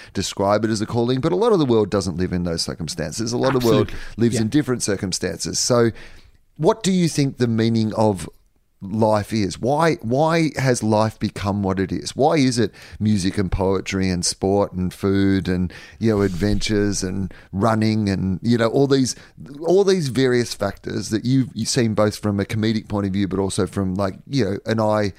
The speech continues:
Speaker 1: for science, a scientific point of view?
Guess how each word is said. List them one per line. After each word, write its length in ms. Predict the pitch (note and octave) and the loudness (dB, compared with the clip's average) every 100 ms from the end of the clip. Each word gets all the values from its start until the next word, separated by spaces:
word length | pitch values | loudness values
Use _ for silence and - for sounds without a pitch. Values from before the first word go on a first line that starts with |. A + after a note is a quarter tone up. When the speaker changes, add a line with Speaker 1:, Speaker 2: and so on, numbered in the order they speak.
| - - - | -14 -20 -4
Speaker 1:
for 140 | A2 | -2
science, 600 | - A2+ G2 G2+ B2 - | 0 0 -2 -4 -4 -4
a 80 | G#2 | -2
scientific 640 | A#2+ G#2+ G2 A2 G2 - | 0 0 -2 -2 -4 -4
point 240 | G#2 F#2+ | -4 -2
of 80 | F#2+ | -2
view? 220 | E2 E2 | -4 -4